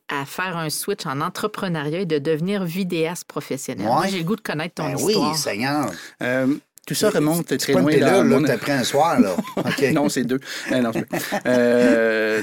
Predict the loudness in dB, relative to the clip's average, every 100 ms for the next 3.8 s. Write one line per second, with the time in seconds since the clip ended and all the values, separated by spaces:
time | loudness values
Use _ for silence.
0 | -4 -2 0 2 2 2 0 -2 -2 -4
1 | -4 -4 -4 -2 -2 -2 -4 -10 -16 -6
2 | -2 -2 -2 -4 -4 -4 -2 -2 -2 -4
3 | -6 -4 -2 -2 -2 -2 -2